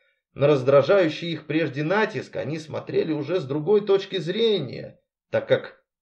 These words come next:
было ясно, что теперь они пройдут через эту маленькую дверь туда, где свет манил радостью и теплом.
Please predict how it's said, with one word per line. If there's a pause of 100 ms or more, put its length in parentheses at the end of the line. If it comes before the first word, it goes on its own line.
было
ясно,
что
теперь (300)
они
пройдут
через
эту
маленькую
дверь
туда, (380)
где
свет
манил
радостью (140)
и
теплом.